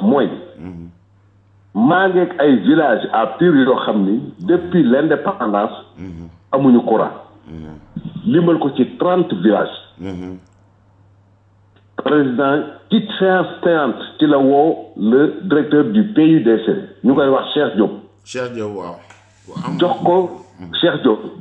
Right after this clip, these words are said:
Speaker 2: Mhm.
Speaker 1: directeur du P U D C.
Speaker 2: Mhm.
Speaker 1: Di ko s-, Mamadou Ndoye Bane dina la woo, le maire de Pire.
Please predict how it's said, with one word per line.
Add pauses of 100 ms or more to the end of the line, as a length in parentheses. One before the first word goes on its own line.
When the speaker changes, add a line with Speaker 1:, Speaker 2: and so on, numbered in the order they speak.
(140)
Speaker 2:
Mhm.
Speaker 1:
directeur
du
P
U
D
C. (240)
Speaker 2:
Mhm. (840)
Speaker 1:
Di
ko
s-, (280)
Mamadou
Ndoye
Bane
dina
la
woo,
le
maire
de
Pire.